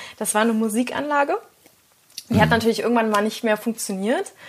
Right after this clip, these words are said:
Speaker 1: Und die sch-, hab ich wirklich mitgeschleppt. Und das war ja so ein riesen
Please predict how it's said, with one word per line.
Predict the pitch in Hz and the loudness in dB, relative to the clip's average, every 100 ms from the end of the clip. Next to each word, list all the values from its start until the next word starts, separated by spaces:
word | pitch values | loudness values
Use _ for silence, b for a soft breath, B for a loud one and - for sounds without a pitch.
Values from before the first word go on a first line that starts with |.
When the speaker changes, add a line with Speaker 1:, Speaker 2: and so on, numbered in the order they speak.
| B B - | B B -6
Speaker 1:
Und | 220 | -2
die | 214 | 0
sch-, | - - | -2 0
hab | 240 | 0
ich | 247 - | 0 0
wirklich | 247 269 240 | -2 0 2
mitgeschleppt. | 262 - 311 - 175 - | 2 0 -6 -2 -2 -2
Und | 185 | -6
das | 170 | 2
war | 214 | 4
ja | 226 | 4
so | 214 | 2
ein | 202 | 2
riesen | 240 240 | 4 4